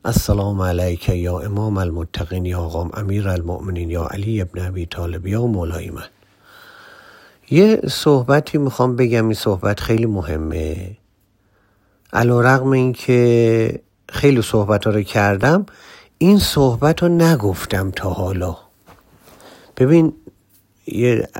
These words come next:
حالا خیلی هم شاید ضرورت نداشته باشه،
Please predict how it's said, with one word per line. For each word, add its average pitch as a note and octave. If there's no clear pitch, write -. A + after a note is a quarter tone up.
حالا B2
خیلی C3+
هم D#3
شاید D#3
ضرورت A#2
نداشته E3
باشه، F#3